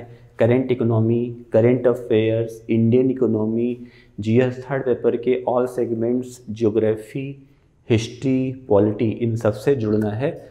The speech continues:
तो आप इस पर मुझको WhatsApp कर सकते हैं या call कर सकते हैं, और इस पर हम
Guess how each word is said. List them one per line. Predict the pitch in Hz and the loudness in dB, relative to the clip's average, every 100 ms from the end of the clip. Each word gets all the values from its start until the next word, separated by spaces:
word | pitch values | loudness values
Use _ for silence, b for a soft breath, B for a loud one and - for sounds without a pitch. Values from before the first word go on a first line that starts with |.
| B _ | B _
तो | 120 | -2
आप | 135 - - | -2 -6 -2
इस | 120 - | -2 0
पर | 156 113 214 B B B B B B | 2 2 0 B B B B B B
मुझको | 120 110 120 | -4 0 2
WhatsApp | 107 107 - 131 | 2 2 0 -2
कर | 131 127 | 0 -2
सकते | 127 123 - | -4 -8 -6
हैं | 127 127 143 | -6 -6 -4
या | 139 107 | 0 -2
call | - 113 123 | 0 0 2
कर | 123 117 | 0 -2
सकते | 117 113 - 131 | -4 -8 -4 -4
हैं, | 127 160 - B B - | -2 -6 -6 B B 0
और | 110 | 2
इस | 110 | 2
पर | - 147 | 0 -2
हम | 131 131 131 - | 0 -2 -4 -6